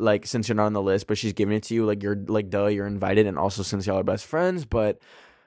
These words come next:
you weren't invited, so I don't, I don't know what happened. Um, that sucks, and they suck. They fucking suck ass. Um, and you should have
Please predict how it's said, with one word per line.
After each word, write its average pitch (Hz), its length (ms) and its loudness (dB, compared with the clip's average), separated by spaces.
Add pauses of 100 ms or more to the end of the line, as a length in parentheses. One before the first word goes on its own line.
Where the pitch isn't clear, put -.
(1080)
you - 200 -8
weren't - 220 -2
invited, - 460 -18
so - 160 -6
I - 160 -12 (100)
don't, - 160 -20
I 143 140 -2
don't 120 140 2
know 107 120 2
what 104 140 0
happened. - 360 -8
Um, 131 500 0 (480)
that 160 200 2
sucks, - 640 0 (640)
and 160 220 0
they 180 180 2
suck. 98 380 -4
They 135 140 0
fucking 131 320 -2
suck 104 260 2
ass. 87 360 -4 (100)
Um, 101 520 0 (340)
and 101 340 -2 (560)
you 127 360 0
should 117 260 -2
have 107 360 0